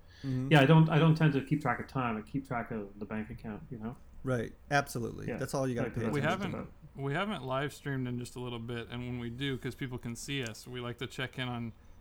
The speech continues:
Speaker 3: how people think we look. Uh, Phoenix, Phoenix Animation said, "Chip looks hot A F."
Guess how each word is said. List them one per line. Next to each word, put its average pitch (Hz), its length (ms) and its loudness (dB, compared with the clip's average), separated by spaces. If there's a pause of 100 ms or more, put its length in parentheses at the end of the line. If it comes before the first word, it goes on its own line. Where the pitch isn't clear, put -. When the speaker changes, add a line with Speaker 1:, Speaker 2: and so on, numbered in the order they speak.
(160)
Speaker 3:
how 135 200 0
people 127 320 -4
think 127 260 -4
we 117 140 -6
look. 117 420 -8 (180)
Uh, 120 220 -2
Phoenix, 135 400 -6 (220)
Phoenix 143 280 -4
Animation 123 460 -4
said, 117 300 -8
"Chip - 280 -4
looks 135 240 -6
hot 127 280 0
A 123 180 0
F." 139 400 -2